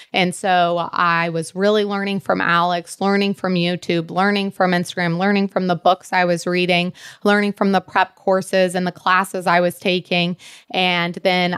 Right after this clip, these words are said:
I passed my, um, exam, and I put out, like, a training program that year. I had started my own website, um, and I was coaching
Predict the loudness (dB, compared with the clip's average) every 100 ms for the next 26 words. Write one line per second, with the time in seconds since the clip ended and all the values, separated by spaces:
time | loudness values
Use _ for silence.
0 | 0 0 2 0 -2 -2 -2 -2 0 2
1 | 2 0 -2 -2 0 2 0 -4 -6 -2
2 | -2 0 -2 2 2 2 -2 -4 -2 0
3 | 0 -2 -2 0 0 -4 -4 0 0 0
4 | -4 -8 -4 -2 0 -2 0 0 2 0
5 | 0 0 0 -2 -2 0 2 2 0 -2
6 | -4 0 0 0 -2 -2 -2 2 2 2
7 | -2 0 0 0 -4 -10 -20 -16 -2 0
8 | 2 0 0 0 -2 -4 -2 -2 0